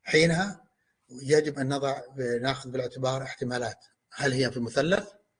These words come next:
آه، مع العلم أنه ممكن نجد المثلث يصل للمناطق هذه والمفروض يعني، لكن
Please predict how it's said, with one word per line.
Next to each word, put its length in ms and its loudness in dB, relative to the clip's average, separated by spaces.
آه، 840 0
مع 180 2
العلم 340 2
أنه 160 -2
ممكن 300 -2
نجد 240 -6
المثلث 420 -6
يصل 220 -8
للمناطق 520 -8
هذه 200 -4
والمفروض 540 -4
يعني، 300 -8
لكن 340 -4